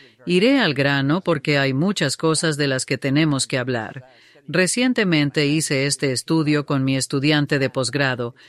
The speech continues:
Peter Ungle, y es un estudio sobre heridas. Así que esto es interesante. Para probar el grado en que la mente afecta la curación del cuerpo físico,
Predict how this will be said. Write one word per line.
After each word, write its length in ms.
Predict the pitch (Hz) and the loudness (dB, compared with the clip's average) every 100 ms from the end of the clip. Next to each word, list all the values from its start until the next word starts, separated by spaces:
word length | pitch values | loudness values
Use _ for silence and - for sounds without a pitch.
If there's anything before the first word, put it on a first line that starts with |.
| _ - | _ -4
Peter 360 | 208 190 170 - | -2 2 0 2
Ungle, 480 | 165 127 113 120 - - - - | 0 0 -4 -10 -16 -20 -20 -4
y 140 | 175 | 0
es 160 | 226 247 | 2 2
un 140 | 240 | 0
estudio 520 | 156 - 160 160 151 143 | 0 -2 -2 0 0 0
sobre 420 | 160 139 135 131 | 0 0 0 0
heridas. 640 | 127 120 - - - - - _ | -2 -4 -8 -12 -12 -12 -16 _
Así 260 | - 165 247 | -4 -2 0
que 180 | 247 165 | 2 0
esto 200 | 139 160 | 0 -2
es 160 | 147 | 0
interesante. 880 | 151 143 139 135 - 151 117 110 - _ _ - 135 135 | -2 -2 -2 -2 0 -2 -2 -8 -14 _ _ -20 -20 -8
Para 240 | 147 143 131 | -2 -2 0
probar 400 | 143 139 165 208 | -2 0 0 0
el 160 | 175 | 0
grado 380 | 139 156 160 151 | 0 0 0 0
en 100 | 131 | -2
que 140 | 123 135 | -2 0
la 100 | 131 | 2
mente 340 | 147 160 143 | 2 0 -2
afecta 440 | 123 160 156 - | -4 -2 -4 -2
la 120 | 139 131 | -4 -2
curación 540 | 139 131 131 156 147 | -4 -2 -2 0 0
del 200 | 131 123 | 0 -2
cuerpo 360 | 151 156 147 127 | 0 0 0 -4
físico, 680 | 180 160 - 120 127 117 | -2 -2 -2 -4 -4 -6